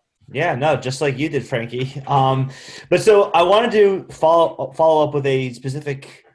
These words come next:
zoom in on the L S U opt-outs. We're, we're talking about what you would wanna do as a recruit if you were in that position right now.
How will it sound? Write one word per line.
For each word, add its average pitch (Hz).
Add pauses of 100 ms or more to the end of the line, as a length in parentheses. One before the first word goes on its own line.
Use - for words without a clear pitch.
(200)
zoom 151
in 123 (300)
on 123
the 127
L 135
S 127
U 127
opt-outs. 117
We're, 120
we're 127
talking 135
about 120
what 117
you 127
would 120
wanna 120
do 113
as 113
a 113
recruit 110
if 110
you 117
were 107
in 107
that 104
position 107
right 95
now. 123